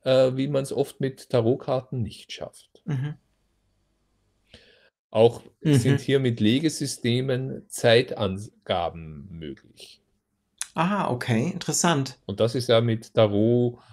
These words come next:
Speaker 1: äh, schwer.
Speaker 2: Ja. Hier ein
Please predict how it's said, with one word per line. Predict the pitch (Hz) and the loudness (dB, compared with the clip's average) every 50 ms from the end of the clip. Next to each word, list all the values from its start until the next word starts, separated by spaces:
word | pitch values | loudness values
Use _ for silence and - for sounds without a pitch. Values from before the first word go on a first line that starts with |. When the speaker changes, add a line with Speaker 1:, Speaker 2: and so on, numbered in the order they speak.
| - _ _ - | -20 _ _ -6
Speaker 1:
äh, | - 107 101 101 107 | 0 2 2 2 2
schwer. | 104 - - 92 80 67 - - - _ _ _ _ _ _ _ _ _ _ _ - 165 | 0 -4 -10 -12 -14 -14 -14 -20 -20 _ _ _ _ _ _ _ _ _ _ _ -14 -12
Speaker 2:
Ja. | 147 147 185 220 _ _ _ _ _ _ _ _ _ _ _ _ _ _ _ _ _ _ _ _ _ _ | -12 -12 -12 -16 _ _ _ _ _ _ _ _ _ _ _ _ _ _ _ _ _ _ _ _ _ _
Hier | - - 147 143 147 - | -6 -2 -2 -2 0 0
ein | - 139 135 127 123 123 120 123 - | 0 0 2 4 4 4 4 2 -4